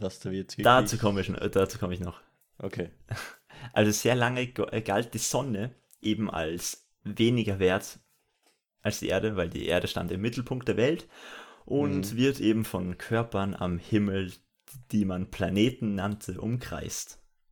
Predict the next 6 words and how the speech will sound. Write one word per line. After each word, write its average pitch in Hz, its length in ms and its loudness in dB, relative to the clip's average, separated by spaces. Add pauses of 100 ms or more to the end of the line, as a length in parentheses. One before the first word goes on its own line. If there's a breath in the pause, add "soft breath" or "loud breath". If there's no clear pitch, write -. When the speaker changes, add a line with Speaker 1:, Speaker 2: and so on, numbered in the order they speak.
(880 loud breath)
Speaker 2:
Und 120 240 2
erstmals 117 680 -2
hatte 92 600 -2 (120)
Claudius, 156 1000 0 (1300 loud breath)
äh, 123 180 -6 (1400)
Ptolemaeus, 143 3250 -2